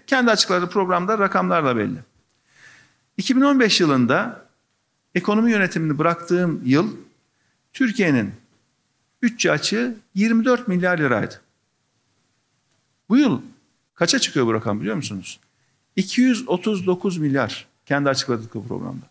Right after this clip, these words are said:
On kat ya. Yirmi dört milyar neresi? İki yüz otuz dokuz milyar neresi? On kat artmış Türkiye'nin bütçe açığı.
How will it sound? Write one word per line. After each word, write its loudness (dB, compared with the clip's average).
On 2
kat -4
ya. -14
Yirmi 4
dört 2
milyar 2
neresi? -2
İki 0
yüz 2
otuz -2
dokuz -6
milyar -6
neresi? -6
On 0
kat -2
artmış -8
Türkiye'nin -4
bütçe -10
açığı. -10